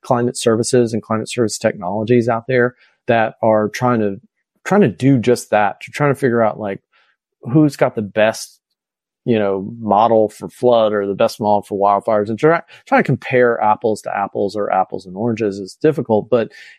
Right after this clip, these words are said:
it's, there, there are people who are out there working on this. I don't think the National Climate Assessment could do that, or, but it's an interesting thought you put in my head. There's two things that are not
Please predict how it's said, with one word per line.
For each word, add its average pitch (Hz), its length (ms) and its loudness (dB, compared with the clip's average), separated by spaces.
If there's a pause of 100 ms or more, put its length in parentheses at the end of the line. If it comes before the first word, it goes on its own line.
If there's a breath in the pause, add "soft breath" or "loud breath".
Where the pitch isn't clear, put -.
(120)
it's, 131 280 0
there, 160 220 2
there 160 120 4
are 175 120 0
people 190 260 0
who 143 80 4
are 131 40 6
out 120 100 2
there 117 140 2
working 104 260 -2
on 87 60 -10
this. 85 240 -14
I 180 80 2
don't 208 140 2
think 160 140 2
the 139 80 4
National 120 260 0
Climate 107 240 -2
Assessment - 380 -6 (120)
could 160 240 -2
do 147 160 4
that, 139 160 4
or, - 120 -4 (320)
but 113 200 0 (100)
it's - 420 -6
an - 120 0
interesting 135 480 0
thought 95 260 0
you 95 80 -8
put - 140 -6
in 92 120 -4
my 98 140 -14
head. - 140 -12 (180)
There's 170 220 2
two 277 320 2
things 170 460 0
that 131 240 2 (340)
are 151 180 2
not 214 420 0